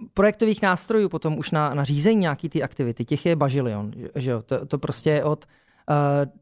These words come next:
lidí, kteří se v tom teďkom vyznají, tak přes nějaký jako waterfallový metody, anebo klasický, řekněme, projektový řízení, který končí nějakou certifikací třeba, eh,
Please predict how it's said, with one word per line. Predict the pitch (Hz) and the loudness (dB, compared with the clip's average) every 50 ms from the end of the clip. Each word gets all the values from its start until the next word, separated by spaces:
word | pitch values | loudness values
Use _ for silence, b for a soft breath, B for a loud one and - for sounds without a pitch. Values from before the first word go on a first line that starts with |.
| _ - - _ _ _ - | _ -20 -20 _ _ _ -2
lidí, | 165 160 156 151 147 147 | 0 0 2 2 0 -2
kteří | - - 160 160 147 - - | 0 0 0 0 0 -2 -4
se | - - | -4 -4
v | 147 - | -2 0
tom | - 160 156 143 | 2 2 2 2
teďkom | 156 147 - 156 151 147 - 214 - _ - 170 165 170 - | 0 -2 0 0 -2 -2 -4 -8 -12 _ -16 -18 -18 -16 -12
vyznají, | - 139 151 147 139 160 156 156 | -4 -2 0 2 4 4 4 2
tak | 156 143 135 143 | 2 -2 -4 -4
přes | - - 160 135 | -4 -4 -2 0
nějaký | 156 151 143 139 - 151 | 0 0 0 0 -2 -2
jako | 143 135 - 151 143 139 139 131 | -2 -2 0 0 0 0 0 0
waterfallový | 143 147 - 170 - - 165 160 156 156 147 147 147 147 | 0 0 0 0 0 2 2 2 4 2 2 2 0 0
metody, | 143 135 - - 143 131 143 139 131 135 117 | 0 0 0 0 0 2 2 2 2 0 0
anebo | 127 135 131 - | 0 -2 -2 -4
klasický, | - - 120 - - 151 - - - 139 | -4 -6 -4 -2 -2 -4 -4 -2 -2 0
řekněme, | 131 135 - 147 143 135 | 0 0 0 0 0 2
projektový | - 139 139 135 - 147 143 135 | 2 0 0 0 0 0 0 0
řízení, | - 143 143 131 156 143 143 139 135 139 143 | 0 0 0 2 2 2 2 2 0 -2 -4
který | - - 143 135 135 | -4 -2 -2 -2 0
končí | - - 139 131 - - | 0 0 -2 0 0 0
nějakou | 143 120 120 - 143 | 0 0 0 -2 -2
certifikací | - - - - - 139 - 151 - 143 131 - - 143 | -2 -4 -4 -2 -2 -2 0 0 0 -2 -2 -2 -2 -4
třeba, | 135 - - 131 123 127 131 - B B B B B B B B B | -4 -2 -4 -4 -4 -4 -6 -8 B B B B B B B B B
eh, | 151 | 2